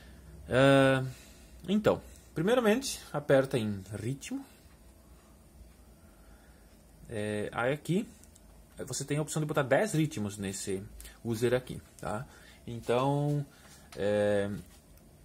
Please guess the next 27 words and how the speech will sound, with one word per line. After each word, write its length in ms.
você 140
pode 160
escolher 260
o 40
lugar 340
que 80
você 180
quer 160
colocar, 500
né? 200
Pelo 200
mais 320
e 60
menos 420
aqui, 280
né? 200
Eu 100
já 120
tenho 220
aqui 160
bastante 460
ritmo, 320
já 100
tá 140
cheio 300
aqui, 180
né? 220